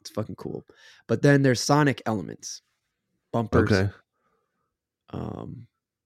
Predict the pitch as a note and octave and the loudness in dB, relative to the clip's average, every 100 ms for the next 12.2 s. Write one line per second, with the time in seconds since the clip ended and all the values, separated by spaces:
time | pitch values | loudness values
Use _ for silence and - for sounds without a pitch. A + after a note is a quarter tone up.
0 | _ - B2+ A#2+ A#2+ B2 A#2+ G#2+ - _ | _ -2 0 2 4 4 4 0 -8 _
1 | _ _ _ _ _ _ _ _ _ - | _ _ _ _ _ _ _ _ _ 0
2 | G#2+ A#2+ A#2 C3 B2+ - _ _ _ - | 2 4 4 4 0 -4 _ _ _ -12
3 | - D2+ - _ - A2+ E2+ F2 A2+ A2 | -8 -8 -12 _ -4 -2 -2 -2 -4 -2
4 | G2 - A#2+ A2+ - A#2+ A2+ - F2+ G2+ | -4 -2 -2 -2 -2 -4 -2 -4 -4 -6
5 | - A#2+ A2+ - A#2+ F2 A#2 B2+ C#3+ - | -4 -4 -4 -4 -4 -4 -2 0 0 0
6 | C3 D3+ D#3 D3+ D3 F#3+ F3+ C3 C3+ C#3 | 4 4 6 6 8 8 8 6 4 2
7 | A#2 A2+ - A2 - - - - G#2+ F#2+ | 0 0 0 -2 -4 -10 -6 -2 -2 -2
8 | C#2+ - - _ _ _ _ _ - - | -4 -12 -18 _ _ _ _ _ -20 -20
9 | _ - B2+ A#2 G#2+ - - - - - | _ 0 0 0 -4 -6 -14 -20 -20 -4
10 | B2 A2+ A2 - - - - _ _ B2+ | -2 -2 -4 -8 -10 -12 -18 _ _ -2
11 | B2+ B2+ C3 C3 - - C#3 B2 A2 C3+ | 2 4 4 2 -2 2 4 2 4 2
12 | G2+ | 2